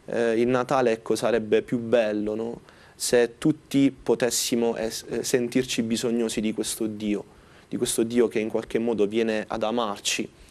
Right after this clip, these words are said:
e non fa nient'altro questo Dio, no? Viene sulla terra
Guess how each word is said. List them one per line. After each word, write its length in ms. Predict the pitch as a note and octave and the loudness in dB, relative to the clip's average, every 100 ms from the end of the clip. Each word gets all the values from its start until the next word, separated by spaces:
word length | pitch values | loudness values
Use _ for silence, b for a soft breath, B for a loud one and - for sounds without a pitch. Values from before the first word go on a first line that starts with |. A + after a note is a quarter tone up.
| B B - | B B -10
e 160 | G#2+ | -4
non 140 | A#2+ A#2+ | -2 -2
fa 140 | B2 | 0
nient'altro 680 | B2 A#2+ A#2+ A#2+ G2 G2 G#2 | 0 0 2 0 -2 -4 -4
questo 260 | G#2 - G#2 | -4 -4 -6
Dio, 220 | G#2+ G2+ | -4 -6
no? 120 | G#2 | -4
Viene 480 | G#2+ B2 C3 C#3 C3 - - | 0 2 2 0 -6 -14 -16
sulla 300 | - A#2 G#2+ | -8 -2 -2
terra 420 | A2 A2 A#2+ A#2+ | 0 0 0 -4